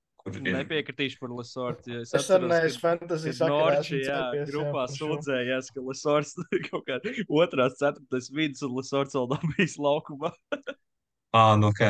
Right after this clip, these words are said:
Speaker 1: bet tā kā, nu, pārsvarā jau ir, pārsvarā standartā, kā tas notiek, kāds arī
Speaker 2: Bet
Speaker 1: notika pret Reāli, bija tā, ka, ā, Balcerovskis bija startā, Balcerovskis Tavares izvazāja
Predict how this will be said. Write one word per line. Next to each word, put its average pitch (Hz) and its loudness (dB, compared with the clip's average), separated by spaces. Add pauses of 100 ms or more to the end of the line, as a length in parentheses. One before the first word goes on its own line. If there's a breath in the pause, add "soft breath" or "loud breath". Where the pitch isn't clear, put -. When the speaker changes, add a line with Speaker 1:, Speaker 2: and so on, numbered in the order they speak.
Speaker 1:
bet 104 2
tā 135 4
kā, 127 2
nu, 101 0
pārsvarā 104 2
jau 90 -4
ir, 90 -6
pārsvarā 104 2
standartā, 101 2
kā 95 -2
tas - -6
notiek, 113 2
kāds 101 2
arī 95 0
Speaker 2:
Bet 95 -2
Speaker 1:
notika 98 -2
pret 95 -2
Reāli, 107 6
bija 95 -2
tā, 101 2
ka, 92 -2 (540 loud breath)
ā, 92 2 (160)
Balcerovskis 98 2
bija 92 -6
startā, 117 4 (460)
Balcerovskis 101 2
Tavares 98 0
izvazāja 113 2